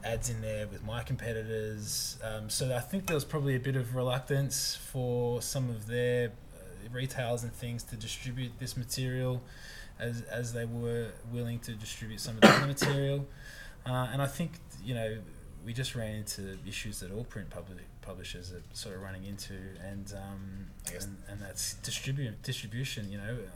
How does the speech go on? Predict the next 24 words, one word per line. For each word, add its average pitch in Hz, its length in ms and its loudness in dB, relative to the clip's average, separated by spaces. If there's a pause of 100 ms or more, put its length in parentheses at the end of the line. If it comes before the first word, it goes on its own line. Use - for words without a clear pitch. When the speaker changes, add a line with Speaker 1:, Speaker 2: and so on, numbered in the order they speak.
Speaker 1:
I - 20 -4
mean, 120 160 -2
a 113 60 -4
magazine's 120 520 0
only 110 320 -2
worth 117 220 0
something 107 360 -2
if 95 140 -8
it's - 160 -6
in 110 260 -2 (120)
people's 104 280 -6
hands 110 280 -4
and 104 80 -8
people 98 200 -8
are 92 40 -6
reading 110 300 -2
it, 110 160 -4
and 101 140 -4
Speaker 2:
Yeah. 80 160 -8 (800)
Speaker 1:
I - 60 -6
think, - 300 -2
look, 120 160 0
I 120 80 4
th-, - 120 -6